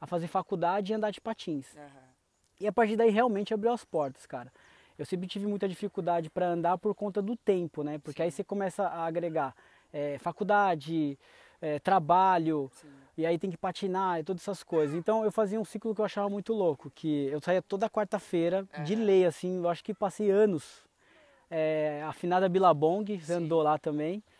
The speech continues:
Speaker 1: E toda quarta-feira eu saía, ia pra Bilabong na quarta, aí saía de lá por volta de uma meia-noite, ia pra casa da Bárbara. Aí no outro dia, quatro horas da manhã, voltava pro trabalho, e toda quarta-feira,
Speaker 2: E
Speaker 1: assim.
Speaker 2: tinha faculdade?
Speaker 1: E tinha faculdade à noite.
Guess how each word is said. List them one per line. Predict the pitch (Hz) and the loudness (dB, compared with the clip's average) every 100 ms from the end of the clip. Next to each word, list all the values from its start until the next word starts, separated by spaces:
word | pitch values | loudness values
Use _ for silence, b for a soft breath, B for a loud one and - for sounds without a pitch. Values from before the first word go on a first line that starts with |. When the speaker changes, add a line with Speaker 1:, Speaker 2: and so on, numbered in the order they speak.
| b b b b - | b b b b 0
Speaker 1:
E | 180 | 0
toda | - 226 240 | 4 6 6
quarta-feira | 240 233 220 190 214 | 4 2 2 2 2
eu | 208 | 2
saía, | - 196 190 220 | 2 2 4 6
ia | 220 | 4
pra | 196 | 2
Bilabong | 185 208 185 180 190 | 0 2 2 0 -2
na | 185 170 | -4 -6
quarta, | - 165 185 175 202 - b b | 0 0 0 -2 -8 -10 b b
aí | 156 | -8
saía | - 185 | -2 -2
de | 175 180 | 0 -2
lá | 185 | -2
por | 175 | -2
volta | 180 175 | -2 -2
de | 170 | -2
uma | |
meia-noite, | 156 202 180 170 165 | -2 0 0 0 -2
ia | |
pra | 160 143 | -6 -4
casa | 170 170 | -4 -2
da | 190 | -2
Bárbara. | 151 156 160 156 160 156 b b b | 0 0 0 -2 -8 -10 b b b
Aí | 147 | -6
no | 165 | -4
outro | 170 170 | -6 -6
dia, | 170 185 | -4 -2
quatro | 165 196 196 | -2 -2 0
horas | 190 | 0
da | 190 | 0
manhã, | 196 180 180 | -2 -2 -2
voltava | 165 165 165 170 | -2 0 0 0
pro | 175 | -2
trabalho, | 180 185 147 151 160 | -6 -4 -2 -2 -4
e | |
toda | 156 160 160 | -6 -8 -6
quarta-feira, | 170 170 160 - 143 165 | -8 -10 -12 -8 -6 -6
Speaker 2:
E | |
Speaker 1:
assim. | 151 151 | -8 -8
Speaker 2:
tinha | 127 156 | -8 -6
faculdade? | 147 - 160 160 165 160 165 | -10 -10 -4 0 0 -4 -14
Speaker 1:
E | 160 | -14
tinha | - 156 | -10 -8
faculdade | 160 160 156 160 170 | -6 -6 -2 0 0
à | |
noite. | 156 147 165 160 180 | 0 0 0 -2 -8